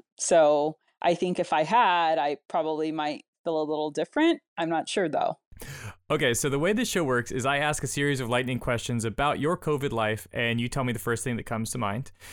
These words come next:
Speaker 2: We're gonna start with some questions just about your life up to this point.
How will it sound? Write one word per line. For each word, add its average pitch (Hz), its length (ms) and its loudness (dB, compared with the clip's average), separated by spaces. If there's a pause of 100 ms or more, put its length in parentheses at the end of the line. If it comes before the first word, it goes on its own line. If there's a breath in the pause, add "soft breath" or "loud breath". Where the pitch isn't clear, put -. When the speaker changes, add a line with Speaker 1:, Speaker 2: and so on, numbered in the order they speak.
(160 loud breath)
Speaker 2:
We're 147 100 -2
gonna 180 120 0
start 185 260 0
with 170 120 0
some 170 120 -4
questions 127 500 -4
just - 220 -4
about 123 300 2
your 139 120 0
life 110 340 -2
up 120 160 -4
to 123 100 -4
this 110 180 -4
point. - 400 -6